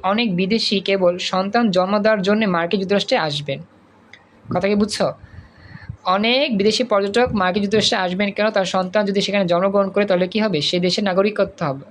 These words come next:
নাগরিকত্ব লাভ করবে। যেহেতু আগে থেকে কি ছিল? যুক্তরাষ্ট্রের নাগরিকের এটা সংযোজন ছিল যে সেই দেশে যদি কোনো সন্তান জন্মগ্রহণ করে,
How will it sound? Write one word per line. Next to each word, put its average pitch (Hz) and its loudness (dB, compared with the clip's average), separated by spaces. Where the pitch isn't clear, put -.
নাগরিকত্ব 196 -2
লাভ 147 0
করবে। 143 -4
যেহেতু 208 0
আগে 202 0
থেকে 233 0
কি 233 0
ছিল? 220 2
যুক্তরাষ্ট্রের 208 2
নাগরিকের 208 2
এটা 190 -2
সংযোজন 202 -2
ছিল 147 -4
যে 156 -2
সেই 202 0
দেশে 214 0
যদি 220 2
কোনো 214 -2
সন্তান 190 0
জন্মগ্রহণ 202 2
করে, 208 0